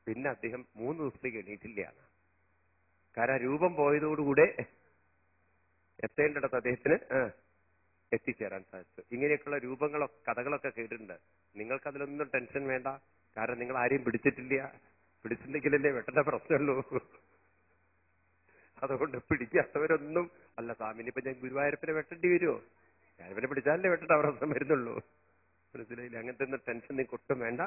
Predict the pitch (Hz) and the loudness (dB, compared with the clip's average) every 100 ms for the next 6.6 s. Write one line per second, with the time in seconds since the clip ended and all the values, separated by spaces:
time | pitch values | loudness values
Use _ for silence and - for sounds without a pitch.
0 | - _ _ _ 113 117 110 104 101 113 | -6 _ _ _ 0 0 0 -6 -8 -2
1 | 117 131 113 120 135 175 117 139 180 185 | 2 2 0 -4 -4 -4 0 2 2 2
2 | 175 156 147 139 131 135 170 - - _ | 2 2 0 2 2 4 2 2 -12 _
3 | _ _ _ - 143 131 113 101 92 90 | _ _ _ 10 10 10 6 -2 -4 -6
4 | 104 - _ _ _ - 131 156 175 175 | -6 -8 _ _ _ 0 4 6 6 4
5 | 175 165 - 131 151 196 202 202 180 156 | 2 2 2 2 6 8 8 8 0 -2
6 | 156 139 139 151 175 | 4 4 6 4 4